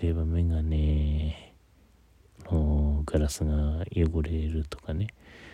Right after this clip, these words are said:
私結構なんか汚れたまんまにしてることが多いので、この街はなんかもやってるなと思ったら、メガネが曇ってたとかね。そういうことよくありますね。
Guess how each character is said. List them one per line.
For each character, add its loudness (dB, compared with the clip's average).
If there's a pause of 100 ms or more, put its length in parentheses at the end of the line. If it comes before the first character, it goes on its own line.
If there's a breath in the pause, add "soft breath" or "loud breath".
(340 loud breath)
私 -14
結 -4
構 0
な 2
ん 0
か -2
汚 6
れ 8
た 2
ま 6
ん 6
ま 8
に 6
し -6
て -6
る 0
こ -6
と -6
が 0
多 2
い 2
の 2
で、 -2
こ -4
の 6
街 2
は 0
な -4
ん -2
か -6 (200)
も 4
や 8
っ 4
て -8
る 0
な 0
と -6
思 -2
っ -6 (120)
た -6
ら、 -2 (520 loud breath)
メ 4
ガ 2
ネ 2
が -2
曇 2
っ 0
て -6
た -12
と -12
か -18
ね。 -2 (100)
そ -14
う -6
い -2
う -6
こ -18
と -10
よ -8
く -8
あ -4
り -2
ま -4
す -12
ね。 -6